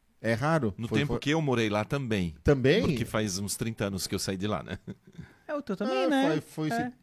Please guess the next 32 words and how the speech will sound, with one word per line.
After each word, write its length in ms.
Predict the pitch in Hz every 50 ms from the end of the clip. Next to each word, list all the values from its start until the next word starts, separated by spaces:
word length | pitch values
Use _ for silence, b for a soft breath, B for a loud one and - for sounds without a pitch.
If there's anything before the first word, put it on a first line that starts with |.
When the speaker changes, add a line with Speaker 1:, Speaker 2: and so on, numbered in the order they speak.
| _ _
Speaker 3:
Quantos, 280 | - 226 240 - - 262
Speaker 1:
Ah, 20 |
não, 100 | - - -
Speaker 3:
vocês 180 | 175 - 220 208
Speaker 1:
eu, 60 | 226
Speaker 3:
têm 160 | 214 202 202
a 40 | 196
mesma 220 | 190 180 160 143 151
idade? 340 | 139 180 247 330 233 202 190
Speaker 1:
em 100 | 139 135
Speaker 3:
Não 160 | 135 139 135
sei. 160 | 143 - 151
Speaker 1:
oitenta 0 |
e 80 | 139 123
cinco 420 | 113 - - 160 156 143 - -
eu 120 | 117 104 98
saí 220 | - - 107 104
de 100 | 92 92
lá. 200 | 90 87 85 82 - _ _ _ -
Speaker 2:
Não, 240 | 113 98 95 82 82
eu 80 | 85
saí 160 | - - 98
em 40 | 95
noventa 320 | 95 92 90 101 95 - 107
e 20 |
dois. 380 | 87 80 71 - - - - _ _ -
Speaker 3:
Não. 100 | - 113 - 98 -
Speaker 1:
É, 240 | 87 87 87 85 85
eu 40 | 80
saí 180 | - - 95 95
Speaker 2:
Então, 120 | 95 95
Speaker 1:
em 80 | 92